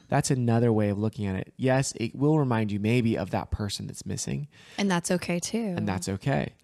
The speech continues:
Speaker 2: Yeah.
Speaker 1: It's also okay for you to look at your grandkids or look at your children or look at your spouse and, and really, really see them, not just see them as this kind of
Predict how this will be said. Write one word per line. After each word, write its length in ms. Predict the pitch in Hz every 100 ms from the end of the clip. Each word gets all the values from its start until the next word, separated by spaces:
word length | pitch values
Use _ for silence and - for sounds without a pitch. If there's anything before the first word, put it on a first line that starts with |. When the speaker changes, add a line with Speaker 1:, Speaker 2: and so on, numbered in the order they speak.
| -
Speaker 2:
Yeah. 80 | 196 190 190
Speaker 1:
It's 160 | 143 131
also 300 | 131 131 -
okay 400 | 120 113 110 104
for 160 | - 117
you 100 | 110
to 80 |
look 240 | 101 107 -
at 120 | 98
your 120 | 101
grandkids 680 | 110 101 107 107 107 - -
or 460 | - 110 104 98 101 -
look 220 | 110 -
at 80 | 101
your 100 | 107
children 540 | - 101 101 92 - -
or 140 | - 101
look 240 | 110 -
at 180 | 107 - -
your 80 |
spouse 560 | 104 - 101 95 101 - - - - _ _ _
and, 200 | 113 110 -
and 260 | 117 120 117
really, 640 | 127 131 127 123 117 - _ -
really 360 | 127 147 135
see 380 | - - 110 104
them, 340 | 98 85 80 87
not 260 | 117 135
just 220 | 123 113 -
see 220 | 127 117
them 240 | 110 101
as 300 | 95 95 95
this 320 | 104 98 - _ _ _ _ _ _ _
kind 200 | - 110
of 120 | 104